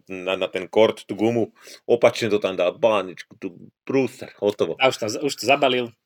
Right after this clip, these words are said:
Speaker 1: Vyhodia ho z,
Speaker 2: Na
Speaker 1: vyhodia ho
Speaker 2: palete.
Speaker 1: z práce, vyhodia ho z práce. Končil. <laughs> A vy-,
Speaker 2: Presne tak.
Speaker 1: výpoveď dostane. No ale, mm, k samotnému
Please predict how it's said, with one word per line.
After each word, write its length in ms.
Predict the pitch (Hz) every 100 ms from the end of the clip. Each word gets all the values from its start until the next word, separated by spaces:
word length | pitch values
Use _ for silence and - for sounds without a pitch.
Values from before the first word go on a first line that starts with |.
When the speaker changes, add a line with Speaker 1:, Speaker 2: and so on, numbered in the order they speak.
| _ -
Speaker 1:
Vyhodia 400 | 127 135 123 110
ho 80 | 113
z, 80 |
Speaker 2:
Na 160 | - 131
Speaker 1:
vyhodia 240 | 147 135
ho 80 | 120
Speaker 2:
palete. 0 |
Speaker 1:
z 60 | -
práce, 260 | 117 117 95
vyhodia 260 | 92 117 87
ho 80 | 90
z 60 |
práce. 280 | - 98 - _
Končil. 540 | - 107 110 - - 277
<laughs> 80 | - - - - - - - -
A 120 | - 120
vy-, 200 | 107 127
Speaker 2:
Presne 80 | -
tak. 20 | 127
Speaker 1:
výpoveď 220 | 123 113 104
dostane. 420 | 98 - 90 - -
No 180 | 117 135
ale, 300 | 120 110 -
mm, 460 | - 101 101 98 95 95 _ _
k 80 | -
samotnému 600 | - 113 120 - 117